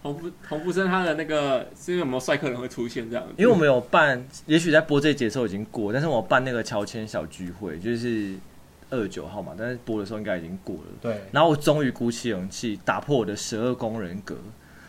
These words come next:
Speaker 3: 你有去问人是不是？
Speaker 2: 就是有丢邀请卡。
Speaker 3: 哦。
Speaker 2: 因为我就昨天，昨天中，嗯，本来也没有想到，也没有想到要做邀请卡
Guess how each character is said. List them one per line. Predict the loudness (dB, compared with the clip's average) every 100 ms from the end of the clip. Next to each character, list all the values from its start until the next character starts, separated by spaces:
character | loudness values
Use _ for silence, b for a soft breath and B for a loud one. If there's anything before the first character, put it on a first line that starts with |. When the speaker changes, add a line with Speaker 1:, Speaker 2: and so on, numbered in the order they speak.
| B
Speaker 3:
你 | 2
有 | 4
去 | 4 4 4 6
问 | 4 4
人 | -2 -6
是 | -8
不 | -6
是？ | -6 -6
Speaker 2:
就 | -4 0
是 | 0
有 | 0
丢 | -2 -2 -2 -4 -6
邀 | -4 -4
请 | -6 -8 -8
卡。 | -8 -8 -10 -14 -16
Speaker 3:
哦。 | -12 -10 -8 -6 2
Speaker 2:
因 |
为 | 4
我 | 4
就 | 4 2
昨 | 2 2
天， | 2
昨 | 2
天 | 0 0
中， | -2 -2
嗯， | -2 -4 -6
本 | 0 0
来 | 0
也 |
没 | -2
有 | -4
想 | -4
到， | -6 -6 -8
也 | -4 0
没 |
有 | 0
想 | 0 0 -2 2
到 | 4 4
要 | 4
做 | 2
邀 | 0 -2
请 | -6
卡 | -8